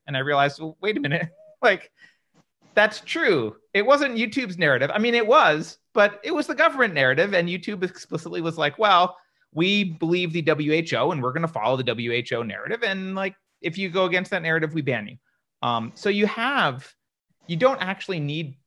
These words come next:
private companies to be, uh, explicitly owned by the state in order to be in bed enough with the state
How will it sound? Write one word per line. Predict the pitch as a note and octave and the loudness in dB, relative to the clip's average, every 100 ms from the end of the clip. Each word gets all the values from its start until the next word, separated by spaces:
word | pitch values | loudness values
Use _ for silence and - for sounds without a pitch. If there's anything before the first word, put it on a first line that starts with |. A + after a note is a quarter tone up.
| _ | _
private | - F3 E3 D3+ - - | -2 4 4 4 0 -4
companies | D#3+ E3 E3 B2+ G#2+ G#2 | -6 -4 -4 -4 -6 -8
to | - | -14
be, | A2+ A#2+ A#2 A2+ A2 G#2 _ _ _ _ _ A2+ | -12 -8 -6 -4 -4 -6 _ _ _ _ _ -6
uh, | G#2+ G2+ G2+ G2 _ _ _ _ - | -2 -2 -4 -8 _ _ _ _ -10
explicitly | B2+ - - F3+ - A#2+ G#2+ | -8 -10 -8 -6 -6 -8 -8
owned | G#2+ B2 G#3 C3 | -6 -6 -4 -4
by | G2+ G2+ | -4 -4
the | G2 | -6
state | - D#3+ C#3+ | -8 -4 -4
in | A2 G#2+ | -4 -10
order | A#2+ A#2 A2+ | -8 -6 -8
to | - | -10
be | G2+ G#2 - | -8 -8 -6
in | A#2+ | -8
bed | G#2+ A#2 C3 D3+ | -4 0 2 0
enough | A#2+ A2+ - | 0 -4 -4
with | A3 - | -8 -8
the | - | -12
state | - - C3+ A#2 - | -12 -2 -2 -2 -10